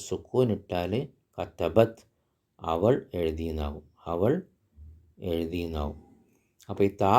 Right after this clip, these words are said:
ആണ് സ്ത്രീയുടെ അടയാളം. താ ഉത്ത ഇനീസ് എന്ന് പറയും. ഇതെല്ലാം ഇൻഷാ അല്ലാ എഴുതിയിട്ട് ഉണ്ടാക്കും, പി ഡി എഫിൽ വരും ഇൻഷാ അല്ലാ. അപ്പം പിന്നെ ഇപ്പം ബേജാറാണ്ട് ഓരോ പുതിയ പുതിയ അലിഫുൽ മുസന്ന,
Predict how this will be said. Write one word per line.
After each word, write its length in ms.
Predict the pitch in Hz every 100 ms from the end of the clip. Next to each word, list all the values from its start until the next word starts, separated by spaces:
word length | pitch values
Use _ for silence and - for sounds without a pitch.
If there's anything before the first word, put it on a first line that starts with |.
| 139
ആണ് 240 | 107 95 110 135
സ്ത്രീയുടെ 680 | - - 85 85 82 104 156 - _
അടയാളം. 560 | 76 73 76 76 73 73 _ -
താ 140 | 90 90 -
ഉത്ത 260 | 101 - - -
ഇനീസ് 340 | 87 92 95 -
എന്ന് 120 | 92
പറയും. 240 | 78 76 - _ _ _ _ -
ഇതെല്ലാം 260 | 110 113 120
ഇൻഷാ 240 | 110 120 113
അല്ലാ 200 | 113 120 - _ _ -
എഴുതിയിട്ട് 480 | 107 104 107 107 - 113
ഉണ്ടാക്കും, 480 | 98 95 92 117 165 - _ _ _ -
പി 100 | 101
ഡി 120 | 98
എഫിൽ 240 | 98 - 101
വരും 260 | 95 92 110
ഇൻഷാ 260 | 101 - 92
അല്ലാ. 200 | 90 98 120 -
അപ്പം 280 | 87 85 95 110 _ _ _ _ _ -
പിന്നെ 140 | 90 87
ഇപ്പം 180 | 85 95
ബേജാറാണ്ട് 640 | 92 87 98 98 95 92 87
ഓരോ 140 | 87
പുതിയ 240 | - 92 87
പുതിയ 240 | 90 90 87 - _ _ -
അലിഫുൽ 400 | 82 85 95 85
മുസന്ന, 440 | 85 78 90 85